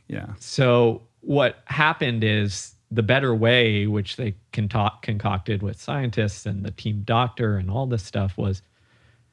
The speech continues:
Speaker 2: we're gonna inject it. So that's not like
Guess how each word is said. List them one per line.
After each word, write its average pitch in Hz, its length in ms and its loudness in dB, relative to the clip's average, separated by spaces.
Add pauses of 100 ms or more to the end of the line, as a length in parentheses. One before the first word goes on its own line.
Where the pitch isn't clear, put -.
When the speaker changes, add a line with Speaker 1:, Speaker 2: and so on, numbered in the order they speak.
(560)
Speaker 2:
we're 131 80 4
gonna 131 160 4
inject 107 600 2
it. - 180 -8 (1300)
So 117 220 2
that's 110 200 2
not 120 220 2
like 107 160 2